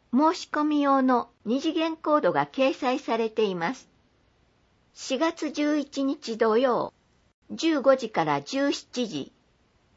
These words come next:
定員七十人、先着順。以上の問い合わせは、日本建築家協会、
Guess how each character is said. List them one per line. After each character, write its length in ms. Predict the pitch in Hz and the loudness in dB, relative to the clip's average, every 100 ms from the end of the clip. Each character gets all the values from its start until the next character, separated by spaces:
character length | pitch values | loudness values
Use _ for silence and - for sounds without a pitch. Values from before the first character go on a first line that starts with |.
| _ _ _ | _ _ _
定 260 | 302 311 294 | 2 4 4
員 360 | 285 262 247 - _ | 2 0 -2 -6 _
七 380 | 190 240 285 311 | 0 2 2 0
十 220 | 302 294 | -2 -2
人、 300 | 196 143 123 - _ _ | -2 -4 -8 -12 _ _
先 320 | - 285 302 | -8 -2 -2
着 320 | 311 277 285 233 | 0 -2 0 -2
順。 360 | 226 214 208 - _ _ _ _ _ _ _ _ _ _ _ | 0 -2 -6 -12 _ _ _ _ _ _ _ _ _ _ _
以 180 | 285 339 | 0 2
上 240 | 320 294 | 2 2
の 160 | 214 175 | 2 0
問 300 | - 269 294 | 0 0 2
い 40 | |
合 120 | 277 269 | 2 2
わ 100 | 269 | 0
せ 180 | 247 | 0
は、 200 | 247 233 - _ _ _ _ _ _ | 0 0 -6 _ _ _ _ _ _
日 140 | 233 349 | 0 2
本 220 | 311 214 | 0 -2
建 280 | - 311 320 | -2 -2 -4
築 280 | - - | -8 -12
家 180 | - 294 | -2 -2
協 320 | 294 294 269 | 0 2 2
会、 360 | 214 160 147 | 0 -4 -4